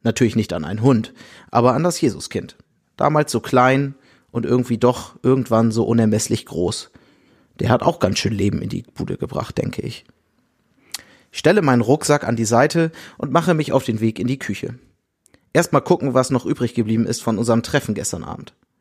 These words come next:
"Moin", schallt es mir müde, aber freundlich von den Kollegen und Kolleginnen entgegen,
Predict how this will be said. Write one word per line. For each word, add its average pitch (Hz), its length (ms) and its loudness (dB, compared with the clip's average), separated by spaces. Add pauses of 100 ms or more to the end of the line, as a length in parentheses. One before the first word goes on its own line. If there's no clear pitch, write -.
(500)
"Moin", 156 320 4 (480)
schallt 104 300 -6
es 104 100 -6
mir 110 140 2
müde, 117 300 4
aber 110 180 2
freundlich 113 500 0
von 117 160 0
den 113 140 2
Kollegen 110 400 2
und 110 100 -4
Kolleginnen 110 420 0
entgegen, 120 520 2